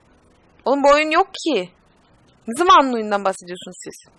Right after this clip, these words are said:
Allah Allah. Ok. Oyun yok ortada.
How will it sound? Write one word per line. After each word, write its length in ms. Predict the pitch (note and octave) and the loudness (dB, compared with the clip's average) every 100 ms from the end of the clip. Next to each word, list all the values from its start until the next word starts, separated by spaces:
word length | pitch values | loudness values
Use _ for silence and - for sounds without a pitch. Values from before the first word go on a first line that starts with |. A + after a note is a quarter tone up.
| _ _ _ _ _ _ _ _ _ _ _ _ _ _ _ _ _ _ _ _ _ _ _ _ _ - - _ _ _ _ - | _ _ _ _ _ _ _ _ _ _ _ _ _ _ _ _ _ _ _ _ _ _ _ _ _ -20 -20 _ _ _ _ 2
Allah 480 | D4 D#4 D#4+ C4 A#3 | 6 6 8 8 6
Allah. 680 | A3 F#3+ E3+ D#3+ D#3+ E3 F#3+ - - - _ _ _ _ _ - - _ _ _ _ _ _ _ _ _ _ _ - _ - | 4 4 6 4 4 4 4 2 -8 -20 _ _ _ _ _ -14 -14 _ _ _ _ _ _ _ _ _ _ _ -20 _ 4
Ok. 460 | C#4 D4+ - - _ _ _ _ _ _ _ - - _ _ _ _ _ _ _ _ _ _ _ _ _ _ _ _ _ _ _ _ _ _ _ _ _ _ _ _ - | 4 4 0 -8 _ _ _ _ _ _ _ -20 -20 _ _ _ _ _ _ _ _ _ _ _ _ _ _ _ _ _ _ _ _ _ _ _ _ _ _ _ _ -4
Oyun 260 | A#3+ C#4 D4 | 0 2 4
yok 260 | A#3 C#4 | 4 2
ortada. 500 | G#3 F#3 F#3 F3 F3 | 0 -2 -2 -2 -4